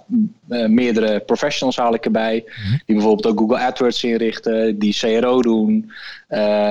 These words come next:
Speaker 1: die ervoor zorgen dat, eh, de content gemaakt wordt, hè. Dus ik zie me dan zelf meer als, als projectleider. Ik schrijf zelf ook wel veel content als het nodig is, maar ik vind het ook wel lekker als je een team om je heen hebt die gewoon, eh, dat soort dingen voor je doen.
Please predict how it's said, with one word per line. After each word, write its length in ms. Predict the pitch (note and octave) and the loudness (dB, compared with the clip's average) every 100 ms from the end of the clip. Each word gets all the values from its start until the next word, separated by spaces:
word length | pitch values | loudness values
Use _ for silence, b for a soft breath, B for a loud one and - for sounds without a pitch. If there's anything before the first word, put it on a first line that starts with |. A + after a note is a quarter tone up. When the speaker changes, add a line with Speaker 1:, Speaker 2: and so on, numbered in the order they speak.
| G2+ | 0
Speaker 1:
die 120 | G#2+ | 0
ervoor 200 | G#2+ A2+ | 0 0
zorgen 420 | A2 A2+ A2 G#2 G#2+ | 0 2 2 -2 0
dat, 300 | G#2+ G#2 - | 0 -2 -4
eh, 220 | A2+ A2 | -2 0
de 100 | B2 | 2
content 420 | C#3+ C#3+ C#3 B2 | 0 2 0 0
gemaakt 400 | - B2 A#2 A2+ | 0 0 0 -2
wordt, 200 | A2+ A2+ | -2 -2
hè. 120 | D3+ | -2
Dus 160 | C3+ G#2+ | -2 -2
ik 140 | A2 | -4
zie 160 | - A2+ | 0 2
me 100 | A2 | 2
dan 180 | G#2+ G#2+ | 2 0
zelf 220 | A2+ G#2+ | 0 0
meer 220 | A#2 A2+ | 0 0
als, 240 | G#2 - | -4 -6
als 180 | - A2 | -6 -6
projectleider. 640 | - A#2+ B2+ C3+ B2+ B2+ C#3 _ B B B B B B | -2 -2 0 0 0 -2 -6 _ B B B B B B
Ik 60 | - | -6
schrijf 220 | A2 G#2+ | -4 -2
zelf 220 | A#2 A2 | 0 0
ook 140 | B2+ B2+ | 0 0
wel 120 | B2+ | -2
veel 240 | - B2 | -2 -2
content 340 | B2 B2 B2 B2 | 0 -2 0 0
als 120 | B2 | 0
het 100 | B2 | 0
nodig 340 | A#2+ A#2+ A#2 | 2 2 0
is, 200 | B2 B2 | -4 -2
maar 340 | A#2+ A2 A2 A2 | 0 0 2 0
ik 180 | G#2+ | -2
vind 180 | - A#2 | -4 -2
het 100 | A#2 | 0
ook 60 | A2+ | 0
wel 100 | A#2 | 0
lekker 240 | A#2 A#2+ | 0 0
als 120 | A2+ | -2
je 60 | A2+ | 0
een 80 | A2 | -2
team 200 | B2 A2+ | 2 2
om 100 | G#2+ | 2
je 80 | G#2+ | 0
heen 160 | G#2 | 0
hebt 180 | G#2 G#2 | -2 -2
die 200 | A2+ G#2+ | -2 -2
gewoon, 240 | - A2 G#2+ | 0 2 2
eh, 180 | G#2+ G#2+ | 2 0
dat 120 | - | 0
soort 140 | - | 0
dingen 160 | G#2+ A3 | 2 2
voor 200 | A3+ A3 | 2 2
je 60 | - | 4
doen. 240 | B2+ | 0